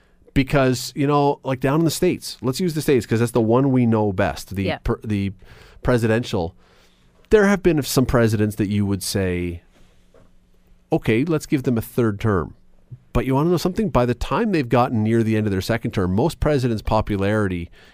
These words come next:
Speaker 1: is beginning, uh, every po-,
Speaker 2: Right.
Speaker 1: every president almost, their popularity is going down. By the end of the third term, they would be running them out of office.
Speaker 2: Oh, right.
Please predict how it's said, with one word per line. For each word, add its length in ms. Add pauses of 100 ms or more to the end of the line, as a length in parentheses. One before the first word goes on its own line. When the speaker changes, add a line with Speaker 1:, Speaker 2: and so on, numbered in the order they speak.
(120)
Speaker 1:
is 160
beginning, 520
uh, 220
every 280
po-, 120
Speaker 2:
Right. 80
Speaker 1:
every 200
president 440
almost, 400
their 100
popularity 540
is 80
going 180
down. 140
By 140
the 100
end 140
of 40
the 60
third 320
term, 380 (760)
they 200
would 140
be 100
running 480
them 160
out 160
of 80
office. 480
Speaker 2:
Oh, 220
right. 340